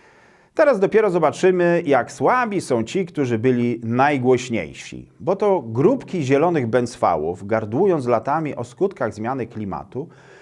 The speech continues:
wygeneru-, wygenerowały problem, którego skutki ponosi ktoś inny. Dziś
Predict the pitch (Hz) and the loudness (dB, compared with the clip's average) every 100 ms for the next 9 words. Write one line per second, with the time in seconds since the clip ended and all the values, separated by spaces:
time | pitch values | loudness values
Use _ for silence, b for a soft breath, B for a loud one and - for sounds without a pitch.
0 | B B 110 208 214 175 170 175 156 165 | B B 0 2 2 4 4 4 4 0
1 | 123 208 220 180 165 151 160 123 - 151 | 2 2 2 2 4 4 4 2 2 4
2 | 143 98 85 101 170 226 b b b b | 4 2 0 -2 -2 -6 b b b b
3 | b b b _ - 175 214 208 196 - | b b b _ 0 4 6 6 4 0
4 | - _ - - - - 208 220 - 175 | -8 _ -20 -20 -18 0 2 2 -2 0
5 | 143 156 - 131 - 135 131 - 127 85 | 2 0 -2 -6 -2 0 0 -2 -4 -4
6 | 71 - - b b b _ - 131 285 | -8 -18 -20 b b b _ -8 -2 -2
7 | - | -2